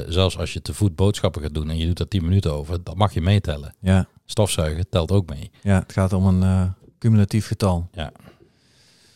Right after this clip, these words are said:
Speaker 2: En als conclusie is het dan eigenlijk, cardio is effectiever dan krachttraining, eh,
Speaker 1: Alleen.
Speaker 2: alleen om lichaamsvet te verminderen als je het meer dan honderdvijftig minuten per week doet.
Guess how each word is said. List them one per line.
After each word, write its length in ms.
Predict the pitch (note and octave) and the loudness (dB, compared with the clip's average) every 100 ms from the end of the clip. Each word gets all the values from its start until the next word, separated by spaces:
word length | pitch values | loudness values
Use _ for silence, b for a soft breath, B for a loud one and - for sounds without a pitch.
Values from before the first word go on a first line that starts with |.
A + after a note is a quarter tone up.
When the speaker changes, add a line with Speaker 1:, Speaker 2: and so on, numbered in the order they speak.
| b b b | b b b
Speaker 2:
En 280 | - A2 A2+ | 4 8 8
als 160 | A2+ - | 8 6
conclusie 460 | B2+ A2+ C#3 C3 | 4 6 6 8
is 60 | C3 | 6
het 100 | A#2+ | 6
dan 100 | A#2+ | 6
eigenlijk, 300 | A#2 A2+ A2+ | 8 8 6
cardio 300 | C3 B2 B2 | 6 6 6
is 100 | A#2 | 6
effectiever 520 | A2 G#2 - B2+ B2 | 2 0 2 4 4
dan 160 | A2 G#2+ | 6 4
krachttraining, 800 | - A#2+ - A#2+ A2+ A2+ A#2 A2+ | 6 2 4 4 6 6 6 2
eh, 120 | G2 | 0
Speaker 1:
Alleen. 120 | F2 E2 | 0 4
Speaker 2:
alleen 540 | F2 A2+ A#2+ D3+ F#3+ - _ _ _ _ _ | 6 6 8 6 4 -2 _ _ _ _ _
om 220 | A2 G#2 | 2 6
lichaamsvet 600 | G#2+ B2 B2 G#2 - C3+ | 6 6 4 2 4 2
te 100 | B2 | 4
verminderen 540 | G#2+ G#2+ A2+ A#2+ B2 C3 | 2 6 6 6 4 2
als 200 | A2+ G#2+ | 0 2
je 60 | |
het 120 | G2+ F2+ | 2 2
meer 420 | G2+ A2 C3 C#3 | 4 6 6 6
dan 140 | C3 | 4
honderdvijftig 680 | A#2 A#2 G#2+ A#2+ A2 A2 G2+ | 4 2 2 2 0 0 0
minuten 440 | G#2 G2 G2+ F#2+ - _ _ _ _ | 2 2 2 0 -2 _ _ _ _
per 140 | - G2+ | -2 2
week 320 | G2 G2 - - _ _ | 2 0 -4 -18 _ _
doet. 340 | - E2+ - | -4 -4 -6